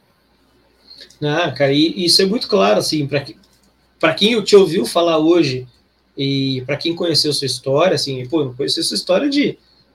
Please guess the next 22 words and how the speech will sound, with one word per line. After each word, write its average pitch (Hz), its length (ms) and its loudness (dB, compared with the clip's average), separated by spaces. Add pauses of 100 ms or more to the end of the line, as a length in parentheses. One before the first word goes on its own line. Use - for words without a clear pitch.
(340)
uns 156 320 0
seis 160 320 2
anos 151 220 -2
pra - 160 -8
cá, 127 280 -6
não, 131 160 -6
não 123 260 -8
foi 143 200 -2
desde 147 220 -6
quando 156 160 -12
você 165 80 -8
tinha 165 180 -6
vinte 175 200 -6
e 170 60 -8
um, 170 80 -12
que, 240 220 -16 (400)
como 156 260 -2
diz 147 200 0
o - 80 0
Celcinho, 151 460 -2
eu - 40 -14
tava 175 280 0